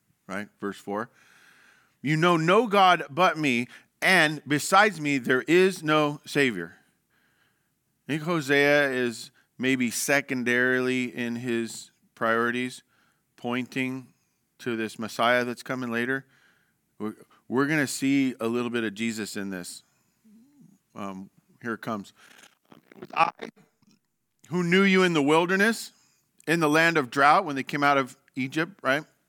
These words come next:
They were in the wilderness for a while. There was drought for a bit. Uh, "and when they had grazed, they became full. And when they were full, filled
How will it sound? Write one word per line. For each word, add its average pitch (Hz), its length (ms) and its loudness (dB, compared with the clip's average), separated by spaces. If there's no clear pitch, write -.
They 127 120 -4
were 123 80 -2
in 120 60 -4
the 113 80 -4
wilderness 117 300 -6
for - 80 -12
a - 40 -8
while. - 240 -8
There - 100 -20
was - 100 -20
drought 127 300 -4
for - 100 -12
a - 20 -10
bit. 135 160 -6
Uh, - 160 -8
"and - 220 -12
when 196 140 -10
they - 180 -4
had - 240 -8
grazed, - 560 -4
they 147 120 2
became 160 460 -4
full. 127 500 0
And 113 120 -4
when 151 140 4
they 151 140 4
were 127 160 0
full, 160 640 0
filled 143 500 -2